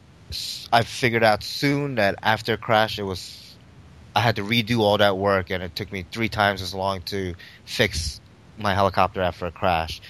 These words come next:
So after the first time, I've given up on the beauty of the wiring job and went straight for function. Um, you know, having all the wires exposed, easily accessible,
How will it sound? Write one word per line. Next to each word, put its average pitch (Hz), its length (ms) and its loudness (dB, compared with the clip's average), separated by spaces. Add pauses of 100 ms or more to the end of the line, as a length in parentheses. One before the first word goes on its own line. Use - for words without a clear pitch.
(260)
So 92 340 -4
after 117 340 2
the 104 100 -2
first 117 300 0
time, 98 200 -2
I've 87 160 -4
given 98 400 -4
up 101 100 2 (100)
on 92 420 -2 (440)
the 101 100 -6
beauty 120 500 4
of 117 100 4
the 120 80 -2
wiring 117 460 0
job 131 320 4 (100)
and 95 380 0
went 95 140 -2
straight 104 260 0
for 101 100 -8
function. 82 480 -4 (960)
Um, 73 460 -4
you 107 120 0
know, 95 220 2 (120)
having 117 320 2
all 117 120 10
the 123 60 8
wires 127 340 8
exposed, 131 640 2
easily 117 360 0
accessible, 117 720 0